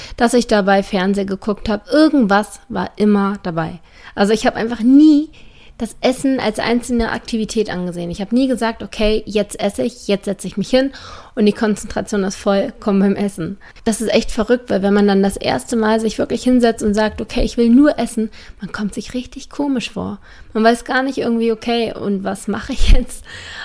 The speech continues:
Also es war irgendwie, Essen war, wenn, immer nur Nebensache. So, wenn ich diese drei Punkte jetzt einfach mal zusammenfasse, also Punkt eins, das Zwischendurchessen und das unbewusste Zwischendurchessen vor allem,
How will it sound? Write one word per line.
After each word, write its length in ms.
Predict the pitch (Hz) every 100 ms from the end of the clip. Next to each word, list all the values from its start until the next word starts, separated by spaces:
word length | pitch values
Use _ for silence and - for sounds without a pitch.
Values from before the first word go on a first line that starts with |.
| -
Also 260 | - 208 214
es 160 | 214 -
war 180 | -
irgendwie, 300 | 226 233 226
Essen 300 | - 226 254
war, 160 | 202 190
wenn, 240 | 220 240 - -
immer 240 | 240 233
nur 320 | 220 208 220 208
Nebensache. 640 | 196 185 170 165 139 - - - - - - - - - - -
So, 180 | 196 185
wenn 120 | 196
ich 100 | 196
diese 240 | 277 320
drei 240 | 294 262 262
Punkte 380 | - 277 254
jetzt 160 | 226 208
einfach 220 | 208 208
mal 140 | 214 208
zusammenfasse, 840 | 196 185 214 - 254 247 285 277
also 240 | 220 190 190
Punkt 320 | 208 190 -
eins, 400 | 196 214 226 -
das 160 | 185
Zwischendurchessen 880 | - - - 190 233 262 - 240 233
und 100 | 175
das 120 | 175
unbewusste 540 | - 269 226 180 - 196
Zwischendurchessen 760 | - - 175 180 - - -
vor 160 | 175 -
allem, 280 | 180 214